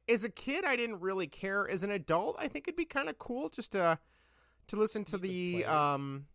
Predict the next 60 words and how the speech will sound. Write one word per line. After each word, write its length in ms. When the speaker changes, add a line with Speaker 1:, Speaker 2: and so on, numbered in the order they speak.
Speaker 1:
the 80
stuff 460
and 80
see 160
the 80
players 480
and 100
stuff. 220
Like, 120
same 180
thing 120
with 120
the 80
Blackhawks 500
conventions. 480
I've 140
never 200
been 160
to 100
any 200
of 80
those, 280
and 140
I 60
feel 160
like 160
those 180
guys 240
really, 240
I 40
mean, 100
the 60
Cubs 260
convention 400
was 180
l-, 200
around 460
long 300
before 360
them, 160
but 120
I 40
feel 140
like 140
the 60
Blackhawks 640
really 420
made 280
a 80
name 320
for 160
themselves 420
with 140
that 180
thing 260
when 100
they 100
started 320
that 280
in 520